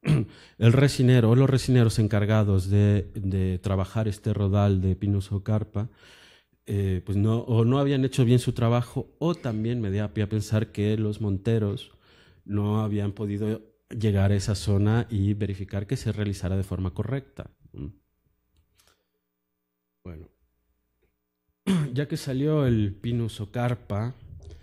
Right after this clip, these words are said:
pues ahora hablemos de los pinos que se resinaban en la Sierra de Tapalpa, ¿no?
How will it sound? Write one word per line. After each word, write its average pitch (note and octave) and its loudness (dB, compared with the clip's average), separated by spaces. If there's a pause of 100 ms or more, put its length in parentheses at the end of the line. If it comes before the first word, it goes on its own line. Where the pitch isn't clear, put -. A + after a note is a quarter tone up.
(300)
pues G2 -4
ahora G#2 0
hablemos G2+ 0
de G2+ -2
los F#2 -2
pinos C3 2
que G#2 -4
se G#2 -4
resinaban G2 -2
en F#2 0
la F2+ 0
Sierra F2+ -4
de F2 -4
Tapalpa, D#2 -10
¿no? - -14